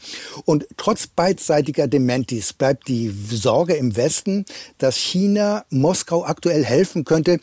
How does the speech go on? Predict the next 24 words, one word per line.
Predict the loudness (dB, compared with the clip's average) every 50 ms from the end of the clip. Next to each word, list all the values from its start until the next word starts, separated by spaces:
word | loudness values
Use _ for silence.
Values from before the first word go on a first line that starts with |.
| -2 -16 -20 -10 -6
entweder | -4 -2 2 2 4 4 4 2 4
wirtschaftlich, | 4 4 4 4 2 -2 -2 -2 0 0 0 0 -2 -4 -8
um | -6 -4 -2
die | -2 -2 -2
Folgen | 0 0 2 2 2 2
der | 0 0 0
Sanktionen | -2 -2 -4 -4 -4 -2 -2 -2 -4 -4
zu | -4 -4 -2
mildern, | 0 0 2 2 2 2 2 0 -4 -8 -16 -6 0
oder | 2 4 6 6 4 4
sogar | 4 2 2 4 4 2 2
militärisch | 2 2 4 4 4 2 2 0 0 4 4 6 6 6 4 2 0 -2 -8 -8 -4 -2
mit | -2 0 2
Rüstungsgütern. | 4 4 4 4 4 4 4 2 0 -2 -2 0 0 2 2 0 -2 -4 -6 -18 -20 -20 -16 -14 -14 -12 -12 -12 -4 0
Die | 4 6
U | 6 6
S | 6 4
A | 4 2 2 2 2
wiederum | 2 2 2 4 2 2 2 2
warnen | 4 4 4 4 2 2 0 0 -2
Peking | -2 0 -2 0 0 0 0 2
davor | 2 0 0 0 0 0 0 2 0 0 0
immer | 2 4 6 6 6 4
wieder. | 4 4 4 4 2